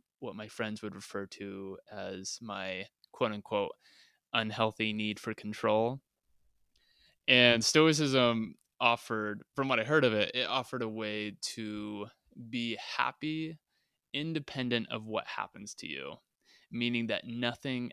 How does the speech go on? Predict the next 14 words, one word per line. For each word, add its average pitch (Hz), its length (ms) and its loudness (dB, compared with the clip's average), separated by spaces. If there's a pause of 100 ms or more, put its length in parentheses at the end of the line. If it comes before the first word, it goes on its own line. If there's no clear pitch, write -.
external 104 840 -6 (300)
can 101 160 -14
actually 107 380 -6
hurt - 220 -12
you. 67 260 -10 (720)
And 113 540 6
that 120 340 6 (480)
idea 113 600 4
was 107 240 -6
very 104 680 -4 (640)
intoxicating 104 960 -6
for 104 180 -8
me. 98 340 -4 (720)
And 104 580 0